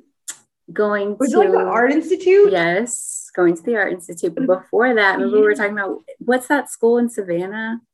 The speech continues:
Speaker 1: Um,
Speaker 2: SCAD.
Speaker 1: scad. We were talking about going to
Speaker 2: Mm.
Speaker 1: scad.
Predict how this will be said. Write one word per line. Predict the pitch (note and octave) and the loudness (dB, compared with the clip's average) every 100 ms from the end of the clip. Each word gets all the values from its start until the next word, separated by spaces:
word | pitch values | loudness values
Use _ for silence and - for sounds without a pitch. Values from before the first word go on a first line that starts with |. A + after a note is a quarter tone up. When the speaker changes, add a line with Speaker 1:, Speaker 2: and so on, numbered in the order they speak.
| _ _ | _ _
Speaker 1:
Um, | - F#3 F3 E3+ E3 E3 E3 _ _ _ _ _ - | 0 4 6 4 2 -2 -8 _ _ _ _ _ -10
Speaker 2:
SCAD. | G3 F#3+ F3+ E3+ E3 E3+ | -8 -8 -12 -14 -16 -16
Speaker 1:
scad. | E3+ - - G3 E3+ D#3 | -16 -10 0 2 2 0
We | E3+ E3+ | 0 0
were | F3+ | -2
talking | F3 E3 E3+ | -4 -8 -6
about | F#3 F#3 | -6 -4
going | G3+ G3+ | -6 -6
to | A#3+ | -4
Speaker 2:
Mm. | A3+ G#3+ | -2 0
Speaker 1:
scad. | F#3 D#3 D3+ D#3 G3 C4 | -2 -2 -4 -6 -6 -8